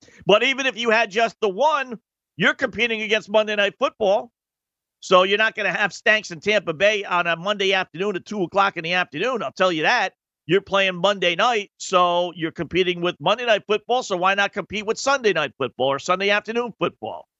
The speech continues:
What about Saturday? Says you didn't wanna compete with college football on Saturday. Well, listen, if Major League Baseball's playoffs are afraid to compete against L S U versus Vandy,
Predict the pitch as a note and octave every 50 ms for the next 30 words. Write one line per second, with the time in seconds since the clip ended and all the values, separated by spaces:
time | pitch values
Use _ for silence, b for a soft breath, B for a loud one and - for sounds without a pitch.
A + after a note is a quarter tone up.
0 | _ _ _ _ _ - D3+ E3+ F3+ F3 F3+ F3 - - A3 A3 G#3+ G3+ E3+ D3
1 | G#2+ - - - D#3+ E3+ D#3 F3 F3 F3+ F3+ F3+ - E3 D#3 - F#3 F#3 E3 D3+
2 | - F3+ F3+ F3+ F3+ D3+ - F#3+ F#3 - - D#3+ E3 E3 D#3 - - G3+ G#3 G3+
3 | E3+ D3+ G#2+ - _ _ _ _ _ _ - E3+ G3+ A3 - - - A2+ - _
4 | _ _ _ _ _ _ F#3 G3 B2+ D3 F#3+ C4 D#4 F4 D#4+ C4+ C#4+ C#4 B3+ B3
5 | G#3 - A3+ A3+ A3+ A3 - - - E3 F3+ E3 D#3+ D#3+ D#3+ D#3+ D3 - - -
6 | _ _ - - - F#3 G#3 G#3 F3 D3+ A#2 F2+ D#2 - - - - - - -
7 | _ _ _ _ _ _ _ _ _ _ - D#3 E3 E3+ E3+ D#3+ - _ - A3
8 | B3+ C4+ C#4+ A3+ G#3 - - F3+ E3 - - G#3 G#3+ G3 F#3+ E3+ C#3 E3 E3 E3
9 | D#3+ B2+ - - - - F#3+ G#3 A3+ A3 F#3+ C3 - E3+ F#3+ G3+ F3+ D3 E3+ E3+
10 | E3+ D#3+ - D3 D#3 D3 B2+ G#2+ D#3 D3+ D#3+ F3 F#3 F3 F3+ F#3 F3+ F3+